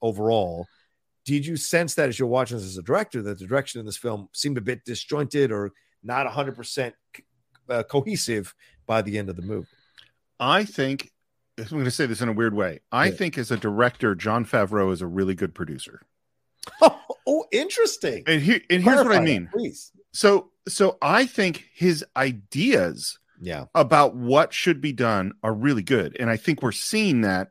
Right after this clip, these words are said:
Speaker 2: in The Mandalorian and the Star Wars stuff.
Speaker 1: Yeah.
Speaker 2: Is
Speaker 1: Yeah,
Speaker 2: that
Speaker 1: yeah.
Speaker 2: his, his, his looking at the project as a whole.
Speaker 1: Mm-hmm, mm-hmm.
Speaker 2: And, and I also think you see it as, like, I love Dinner for Five that he did for years.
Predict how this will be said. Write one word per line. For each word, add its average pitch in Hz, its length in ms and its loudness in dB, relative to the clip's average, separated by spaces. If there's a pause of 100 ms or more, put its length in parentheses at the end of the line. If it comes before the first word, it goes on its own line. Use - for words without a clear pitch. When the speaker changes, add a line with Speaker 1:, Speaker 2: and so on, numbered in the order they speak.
Speaker 2:
in 104 340 -4
The 104 100 -6
Mandalorian 98 840 -2
and 90 80 -10
the 87 60 -12
Star 98 280 -2
Wars 92 220 -4
stuff. 110 300 -2
Speaker 1:
Yeah. 156 440 6 (280)
Speaker 2:
Is 123 160 -2
Speaker 1:
Yeah, 113 60 -2
Speaker 2:
that 127 180 4
Speaker 1:
yeah. 127 60 -6
Speaker 2:
his, 151 240 2
his, 165 420 -2
his 160 380 0
looking 190 500 -2
at 170 160 -2
the - 140 0 (140)
project 143 500 -2
as 110 100 -6
a 98 60 -12
whole. 117 600 -2
Speaker 1:
Mm-hmm, 98 160 -8
mm-hmm. 127 280 -12 (200)
Speaker 2:
And, 175 160 6
and 175 160 4
I 160 80 4
also 277 280 2
think 135 400 -2
you 156 220 -6
see 190 360 -4
it - 140 0 (100)
as, 127 460 -4 (120)
like, 135 260 -2
I 208 140 4
love 131 360 2
Dinner 113 200 2
for 101 140 -6
Five 110 360 0 (280)
that 113 100 -2
he 101 80 -2
did 98 320 -2
for - 140 -12
years. 117 420 -2